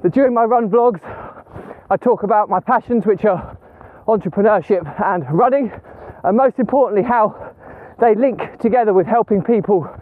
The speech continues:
overcome the emotions of stress, overwhelm, and anxiety by using exercise as a release mechanism to manage those emotions. It's a, a very windy day today.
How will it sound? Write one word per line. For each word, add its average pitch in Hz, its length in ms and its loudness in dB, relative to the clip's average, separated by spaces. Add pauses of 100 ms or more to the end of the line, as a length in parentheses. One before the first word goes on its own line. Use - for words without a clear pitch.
(400)
overcome 226 480 0
the 202 80 0
emotions 190 400 0
of 170 80 0
stress, 208 320 -2
overwhelm, 185 500 2 (680)
and 175 120 0
anxiety 180 680 0 (160)
by - 120 2
using 190 260 2
exercise 180 500 0 (600)
as 175 140 0
a 190 40 4
release 185 320 2
mechanism 165 400 -2
to 170 60 0
manage 180 320 0 (160)
those 156 200 0
emotions. 156 420 0 (760)
It's 208 220 2
a, 247 440 -2 (420)
a - 40 -2
very 262 220 0
windy 269 420 2
day 220 220 2
today. 240 500 -2